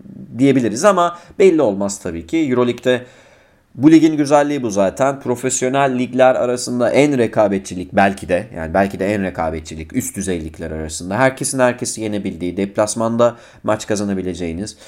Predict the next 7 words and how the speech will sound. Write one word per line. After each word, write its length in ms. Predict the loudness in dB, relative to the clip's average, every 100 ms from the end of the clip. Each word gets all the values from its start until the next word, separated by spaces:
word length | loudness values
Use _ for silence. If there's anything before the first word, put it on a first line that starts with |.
| -20 -20 -20 _
e, 340 | -2 0 0 -2
çok 180 | -2 0
sert 300 | 4 4 4
karşılaşmaların 760 | 0 0 -4 -4 -6 -6 -6
oynandığı, 720 | -6 -8 -8 -10 -6 -4 -4 -6 _ _ -20 _ -10
e, 280 | -6 -4 -6 -2
detayların 840 | 2 6 8 8 6 0 -2 -8